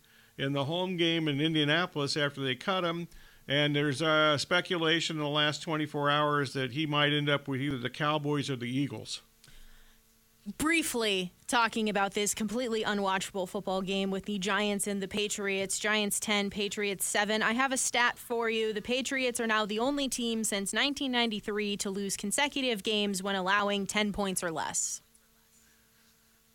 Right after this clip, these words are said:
Speaker 1: Uh, next game, I got, I'm not gonna waste my time on this game.
Speaker 2: Steelers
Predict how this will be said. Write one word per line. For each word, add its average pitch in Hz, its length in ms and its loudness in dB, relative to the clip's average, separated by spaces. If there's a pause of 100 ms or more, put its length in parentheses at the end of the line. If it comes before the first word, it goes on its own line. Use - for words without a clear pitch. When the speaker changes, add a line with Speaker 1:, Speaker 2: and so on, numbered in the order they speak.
(120)
Speaker 1:
Uh, 156 360 4
next 147 440 -2
game, 127 320 -2
I 131 120 4
got, 131 220 2
I'm 131 160 2
not 123 160 -2
gonna 117 160 -2
waste 110 260 -2
my 143 120 -4
time 110 320 -4
on 104 120 -6
this 107 200 2
game. - 180 0
Speaker 2:
Steelers 311 540 0